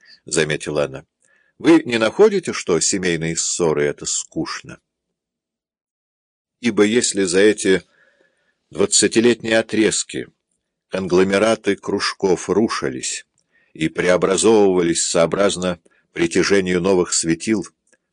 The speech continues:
впрочем, тоже обречённых удалиться, чтобы затем явиться снова, кристаллизации, затем дробления, за которыми следовали новые кристаллизации, происходили и в душах людей. Если для меня госпожа де Германт была многолика,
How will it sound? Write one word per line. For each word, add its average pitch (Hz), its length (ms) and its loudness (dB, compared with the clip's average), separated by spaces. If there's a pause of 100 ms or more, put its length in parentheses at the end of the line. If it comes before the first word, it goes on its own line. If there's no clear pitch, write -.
(120)
впрочем, 73 300 -4
тоже 80 320 2
обречённых 73 640 -4
удалиться, 78 500 -4
чтобы 76 320 -4
затем 76 340 -2
явиться 73 420 -6
снова, 95 420 -2 (420)
кристаллизации, 101 1120 0
затем 80 420 -2
дробления, 87 760 0 (420)
за - 160 -4
которыми 87 460 0
следовали 85 500 2
новые 113 480 2
кристаллизации, 80 1080 -2 (580)
происходили 78 720 -2
и 90 220 -6
в 80 140 -8
душах 82 500 -2
людей. 71 400 -8 (1040)
Если 120 340 0
для 87 220 0
меня 98 260 0
госпожа 110 460 -4
де 82 100 -4
Германт 76 440 -6
была 80 340 0
многолика, 78 800 -2